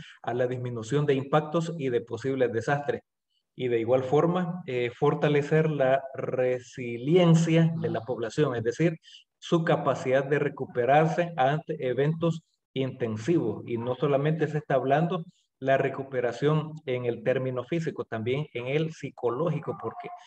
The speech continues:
también pueden haber daños bastante fuertes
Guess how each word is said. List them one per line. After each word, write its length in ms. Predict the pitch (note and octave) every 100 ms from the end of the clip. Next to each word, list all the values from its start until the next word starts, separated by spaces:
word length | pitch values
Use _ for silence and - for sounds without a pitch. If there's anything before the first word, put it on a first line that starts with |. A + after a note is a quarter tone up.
| - - _
también 320 | B2 A2 C3
pueden 360 | G#2+ C#3 C3+ B2
haber 320 | A#2+ C3 B2+
daños 280 | B2 C3+ C3+
bastante 460 | A#2 - B2 B2
fuertes 580 | B2 D3+ E3 E3 F3+ E3+